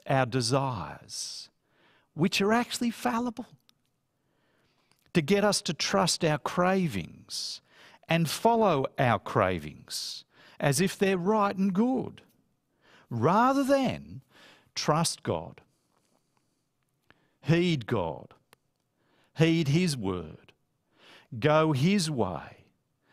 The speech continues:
that feels so against the grain. Do you know the real enemy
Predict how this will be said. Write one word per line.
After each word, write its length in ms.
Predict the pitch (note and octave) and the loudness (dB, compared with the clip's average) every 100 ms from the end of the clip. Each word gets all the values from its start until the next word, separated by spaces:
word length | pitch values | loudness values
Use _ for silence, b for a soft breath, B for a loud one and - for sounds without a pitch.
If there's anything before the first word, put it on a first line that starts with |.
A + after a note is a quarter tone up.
| b b | b b
that 140 | D3+ | -4
feels 300 | - E3 D3+ | 0 0 0
so 260 | - E3+ D#3 | 0 2 2
against 360 | C#3+ D3 D3 - | 2 -2 -2 -6
the 80 | |
grain. 720 | C#3 D3+ D#3 D#3+ C3+ E2+ D2+ - _ _ _ _ _ _ _ _ _ _ _ _ _ _ _ _ _ B B B | -2 0 0 0 -2 -6 -12 -20 _ _ _ _ _ _ _ _ _ _ _ _ _ _ _ _ _ B B B
Do 60 | A3+ | 0
you 40 | |
know 120 | A3+ | 2
the 100 | F#3 | 4
real 400 | D#3+ D#3+ E3+ F3 | 4 4 4 4
enemy 480 | D3+ D#3 D3 G2+ D#2+ | 4 2 0 -2 -6